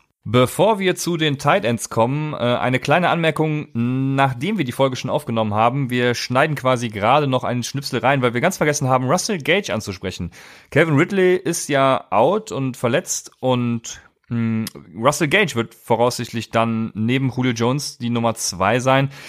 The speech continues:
Wir haben gerade ein bisschen drüber diskutiert und wir sehen Russell Gage so auf einer Ebene mit Zach Pascal, also, äh, Pascal und Miller, hatte Raphael ja eben schon gesagt. Ähm, von daher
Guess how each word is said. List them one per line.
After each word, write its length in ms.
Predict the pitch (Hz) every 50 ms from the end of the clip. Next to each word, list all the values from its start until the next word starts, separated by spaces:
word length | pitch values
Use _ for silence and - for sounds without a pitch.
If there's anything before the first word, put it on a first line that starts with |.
| - - -
Wir 80 | - 135
haben 80 | 160 139
gerade 200 | 143 175 - 175
ein 200 | 165 160 156 156
bisschen 340 | 190 - - 214 196 185
drüber 300 | 160 151 175 180 170 156
diskutiert 680 | 143 143 135 - - 131 - - 170 190 202 196 196 -
und 460 | - - 139 135 139 139 139 135 135 127
wir 120 | 131 131
sehen 360 | 120 117 139 170 185 185 160 127
Russell 360 | 131 151 - - 170 135 104
Gage 400 | 117 123 139 175 190 190 170 135
so 320 | 117 117 123 147 160 165
auf 280 | - - 135 - - -
einer 260 | 95 131 156 160 -
Ebene 320 | - 139 151 147 151 143 139
mit 180 | 139 139 131
Zach 220 | 127 123 131 131 -
Pascal, 600 | - 160 175 - - - 120 120 135 147 156 -
also, 540 | - - 123 120 127 123 120 120 120 113 -
äh, 240 | - - 76 90 82
Pascal 420 | - - 147 156 156 - - 143 120
und 220 | 110 139 131 82
Miller, 280 | 120 165 170 117 92 95
hatte 220 | 98 - - 87
Raphael 320 | 98 101 - 92 - 92
ja 80 | 92 85
eben 200 | - 92 95 95
schon 140 | - 95 92
gesagt. 320 | 90 85 104 120 131 - - - - - - - - _ _
Ähm, 380 | - 117 117 113 110 107 104 101 - -
von 140 | - 120 117
daher 460 | 123 127 139 143 139 139 - - -